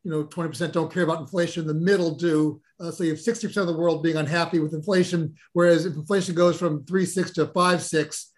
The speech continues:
you know, that's two percent. So we agree. I disagree about the transitory part.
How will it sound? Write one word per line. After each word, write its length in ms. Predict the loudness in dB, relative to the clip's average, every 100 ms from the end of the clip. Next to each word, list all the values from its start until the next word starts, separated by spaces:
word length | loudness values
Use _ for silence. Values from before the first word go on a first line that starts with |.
| _
you 80 | -4
know, 80 | -2
that's 100 | -2
two 160 | -2
percent. 440 | 0 0 -2 -4 -2
So 60 |
we 120 | 2 2
agree. 480 | 2 2 2 0 -6 -6
I 120 | -4
disagree 380 | 2 0 2 2
about 220 | 2 0
the 140 | -2 -4
transitory 680 | 0 2 2 0 0 0 0
part. 360 | 2 2 0